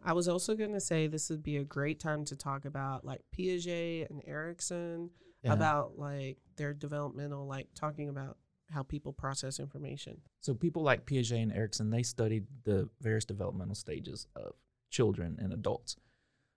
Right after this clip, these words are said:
Speaker 2: from not only how we think and how we process information, but even motor development skills, right?
Speaker 1: Mm-hmm.
Speaker 2: And why a two-year-old,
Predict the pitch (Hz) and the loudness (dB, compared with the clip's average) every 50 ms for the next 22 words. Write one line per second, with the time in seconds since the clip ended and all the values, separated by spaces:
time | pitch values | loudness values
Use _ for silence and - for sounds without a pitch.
0 | _ _ 120 110 107 113 120 123 131 131 127 117 110 110 120 113 107 104 104 101 | _ _ 2 4 6 6 6 6 4 4 4 2 2 4 4 4 4 4 2 0
1 | - - 131 139 143 - - - - _ 117 107 104 113 113 110 110 110 - 117 | 0 0 0 0 0 -2 -6 -14 -4 _ 2 2 4 4 4 4 2 4 4 4
2 | 117 113 - 117 113 - 117 110 - 113 107 107 110 113 - 117 110 104 - - | 4 4 4 0 0 0 0 0 2 2 2 2 2 0 0 2 2 4 2 2
3 | - _ _ - 123 120 110 117 117 110 113 120 120 135 127 120 117 110 110 120 | 0 _ _ 0 0 2 2 2 2 4 8 8 8 8 8 8 6 8 10 10
4 | 113 - 104 110 - - - - 87 73 - - - - - _ _ _ _ _ | 10 10 8 2 0 0 0 0 0 -2 -2 -4 -6 -10 -12 _ _ _ _ _
5 | _ 151 151 - 110 143 147 165 - _ _ _ _ _ _ _ _ _ _ - | _ -2 0 2 2 2 2 0 -4 _ _ _ _ _ _ _ _ _ _ 8
6 | 117 113 117 113 113 107 - - _ _ _ - 127 127 127 127 127 127 123 123 | 8 10 10 8 6 2 -2 -8 _ _ _ 6 10 12 12 12 12 10 8 6
7 | 120 120 117 110 110 113 107 - - - - 190 190 180 156 139 123 117 113 113 | 6 8 8 8 8 8 4 2 2 2 4 4 6 6 6 6 8 8 8 6
8 | 113 113 117 120 | 6 4 2 0